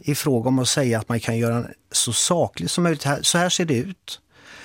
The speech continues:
Vi kan visa vilka olika perspektiv det finns på den här händelsen, vilka möjliga förklaringar och vilken som verkar mest rimlig. Eh, sen kanske vi inte kan, alltså, journalistiken är ju inte vetenskap. Den har ganska många liknande metoder och jobbar på, eh,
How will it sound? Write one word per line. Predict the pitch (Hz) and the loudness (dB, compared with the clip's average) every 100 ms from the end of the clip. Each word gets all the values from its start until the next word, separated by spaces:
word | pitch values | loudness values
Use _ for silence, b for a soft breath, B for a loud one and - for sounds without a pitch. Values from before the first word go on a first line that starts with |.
| B B | B B
Vi | 143 | 0
kan | 139 156 | 2 2
visa | 156 143 135 | 4 2 2
vilka | 117 135 | 0 0
olika | 139 - | 0 0
perspektiv | 113 120 - 113 - 101 | -2 -2 -4 -6 -2 -2
det | 113 | -2
finns | - 92 98 | -2 -2 -2
på | - | -2
den | 139 | -2
här | 151 135 | -2 -2
händelsen, | 135 151 135 120 - 147 165 - B B | -2 0 0 -2 -2 -2 -6 -10 B B
vilka | 127 135 | 0 4
möjliga | 127 143 101 104 | 4 4 0 -2
förklaringar | 120 - 110 92 98 117 127 | -2 0 0 0 0 -2 -2
och | 131 | -4
vilken | 123 117 | -2 0
som | - | 2
verkar | 120 113 127 | 0 0 0
mest | 90 - | 0 0
rimlig. | 131 147 87 117 202 _ B B B | 0 0 0 -4 -6 _ B B B
Eh, | - | -2
sen | 117 151 110 | 2 2 2
kanske | 120 143 | 0 -2
vi | 175 | -4
inte | 135 | -4
kan, | - - | -4 0
alltså, | 139 | 0
journalistiken | 143 151 151 - 175 110 - - | 2 2 2 2 2 2 2 0
är | |
ju | 127 131 | 2 0
inte | 135 | -2
vetenskap. | 113 120 - - 139 165 - - - | -2 -4 -4 -6 -4 -6 -6 -18 -16
Den | - 117 | -4 -2
har | 156 175 - | 0 -2 -2
ganska | 165 160 165 135 | -4 -2 0 2
många | 143 139 113 | 2 2 0
liknande | 123 110 110 107 104 | -2 -4 -4 -2 0
metoder | 101 104 127 98 113 135 | -2 -2 -4 -4 -4 -2
och | |
jobbar | 139 143 110 | 0 0 -2
på, | 101 123 | -4 -4
eh, | 117 | -4